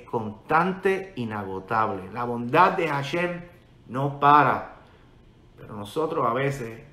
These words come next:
con esa negatividad que sale por la boca, paramos todo, vamos a ser más positivos, vamos a tener más confianza.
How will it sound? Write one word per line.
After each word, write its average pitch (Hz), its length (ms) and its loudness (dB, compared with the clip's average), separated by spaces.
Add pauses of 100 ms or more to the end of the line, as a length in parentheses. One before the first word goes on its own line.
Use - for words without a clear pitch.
(120)
con 104 220 -14
esa 135 180 -6
negatividad 123 840 -4
que - 140 -10
sale 127 300 -2
por 127 200 0
la 107 140 -6
boca, 110 560 0 (1120)
paramos 135 600 -4
todo, 120 260 2
vamos 127 300 -4
a 120 100 -8
ser 123 120 -4
más 127 220 -6
positivos, 127 520 -6
vamos 131 300 -4
a 135 40 -4
tener 127 200 -6
más 127 240 -8
confianza. 127 840 -4